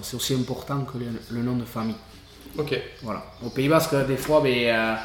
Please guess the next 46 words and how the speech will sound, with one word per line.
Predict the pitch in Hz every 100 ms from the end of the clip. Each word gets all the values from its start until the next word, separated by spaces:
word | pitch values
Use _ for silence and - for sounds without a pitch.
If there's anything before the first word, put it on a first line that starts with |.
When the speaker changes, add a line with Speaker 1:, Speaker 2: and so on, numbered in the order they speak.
| - - - - - -
Speaker 1:
euh, | 120 123
il |
y | 117
a |
des, | 110 110
de | 110
grosses | 113 113 -
familles. | 120 123 165 - - - -
Et | 120
du | 113
coup, | 107 - 143 127
euh, | 117 113
pour | -
les | 123
reconnaître, | 123 127 113 123 160 -
on | 113
les | 110
appelle | 110 123
plus | - 156
par, | - - 120 104 - -
par | 107 113
leur | 107 -
nom | 127 139 123
de | 117
maison | 113 110 139 143 - - - -
que | 127
leur | 120 113 107 - 127
nom | 131
de | 123
famille. | - 101 95 - - - - - -
Voilà. | 107 101 123
Nous, | 139
moi, | 143 139 143 147 156
je | 156
suis | 139
né | 135 135
ici, | 123 - - 247 - -
à | 113
Retchia. | 127 - - 123 - - - - -
Mon | 113 104
père, | 139 120 202 - -
il |
est | 120
né | 123 127
à | 120
côté, | 120 117 147 185 -